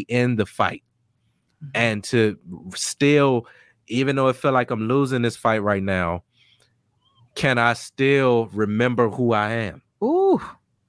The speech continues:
Speaker 2: I feel like that's always what it goes back to.
Speaker 1: Mm-hmm.
Speaker 2: Do I know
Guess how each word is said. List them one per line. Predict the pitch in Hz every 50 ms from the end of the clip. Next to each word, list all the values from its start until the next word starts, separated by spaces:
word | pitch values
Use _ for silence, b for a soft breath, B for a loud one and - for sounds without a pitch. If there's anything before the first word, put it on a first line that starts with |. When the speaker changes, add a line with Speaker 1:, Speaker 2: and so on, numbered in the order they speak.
| B B B B B
Speaker 2:
I | -
feel | - - 285 -
like | 262 240 -
that's | 226 208 - -
always | 175 180 190 196 202 196 175 -
what | - 190 180
it | 180
goes | 170 180 170 160 143
back | 139 131 160 170 175 - -
to. | - - 135 127 135 147 -
Speaker 1:
Mm-hmm. | 104 98 85 98 101 101 104 - _ _ _ _ _ _ _ _ _ _ _ 156 143
Speaker 2:
Do | - 208 233 262 269 277 - -
I | 214 214 220 226
know | 220 208 196 196 196 180 160 151 151 151 160 -